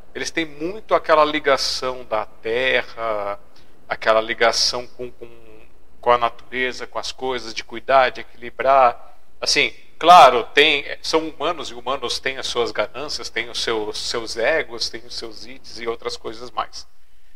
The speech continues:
Mas, em si, as histórias são bonitas, né? Sempre é,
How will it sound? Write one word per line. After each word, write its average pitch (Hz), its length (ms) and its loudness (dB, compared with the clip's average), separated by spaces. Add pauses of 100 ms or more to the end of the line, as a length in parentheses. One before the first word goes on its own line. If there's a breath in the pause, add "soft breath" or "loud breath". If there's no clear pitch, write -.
(140)
Mas, 139 280 -2
em 175 80 -6
si, - 480 2
as 196 120 2
histórias 185 460 0
são - 160 -2
bonitas, 165 640 -10
né? 120 160 -4
Sempre 151 640 -2 (580)
é, 123 380 4